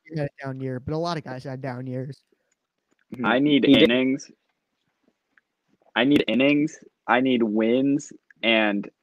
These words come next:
Speaker 3: I need low E R As. I'm going with my favorite pitcher in the league.
Speaker 1: You're going, you're
Speaker 3: Kyle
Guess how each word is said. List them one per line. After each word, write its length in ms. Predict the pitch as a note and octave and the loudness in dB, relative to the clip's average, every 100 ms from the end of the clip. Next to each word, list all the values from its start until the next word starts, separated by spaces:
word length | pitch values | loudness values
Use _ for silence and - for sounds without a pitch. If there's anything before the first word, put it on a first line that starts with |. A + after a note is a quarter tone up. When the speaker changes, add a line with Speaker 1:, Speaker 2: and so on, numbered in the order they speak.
| _ _ _ | _ _ _
Speaker 3:
I 160 | G2+ A2+ | 2 2
need 320 | A#2 A2 G2 | 4 4 4
low 340 | G#2 A2 G#2+ | 2 4 4
E 120 | G2+ G#2+ | 4 2
R 200 | G2+ G2+ | 2 0
As. 300 | F2+ F#2 - | 0 -4 0
I'm 380 | G#2+ A2+ A2+ A#2 | 4 6 4 4
going 300 | A2 G#2+ G#2+ | 4 4 0
with 180 | G#2+ - | -2 -2
my 140 | G#2 - | -4 -2
favorite 380 | G2+ G2+ G2+ - | -4 -4 -8 -4
pitcher 360 | G2+ G2+ G2 | -4 -4 -6
in 80 | G2 | -8
the 80 | G2+ | -14
league. 420 | F2 E2+ - - - _ _ _ _ _ _ _ | -14 -14 -14 -16 -20 _ _ _ _ _ _ _
Speaker 1:
You're 160 | E3 D3+ | -4 -4
going, 40 | C#3 | -4
you're 80 | C#3+ - | -8 2
Speaker 3:
Kyle 140 | A#2 | 6